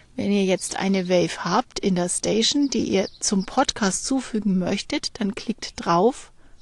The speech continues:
dass kein Haken im Feld ist. Wenn das Feld leer ist,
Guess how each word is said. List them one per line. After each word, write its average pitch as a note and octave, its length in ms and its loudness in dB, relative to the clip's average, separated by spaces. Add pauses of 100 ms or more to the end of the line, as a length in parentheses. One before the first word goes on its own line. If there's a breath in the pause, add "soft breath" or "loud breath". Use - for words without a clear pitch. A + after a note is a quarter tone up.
dass - 320 -8
kein G#3 540 4 (160)
Haken - 500 -2
im E3+ 160 -2
Feld E3 400 -2
ist. - 360 -6 (460 soft breath)
Wenn F#3+ 120 0
das F#3 160 2
Feld E3+ 300 -4
leer F#3 260 2
ist, - 340 0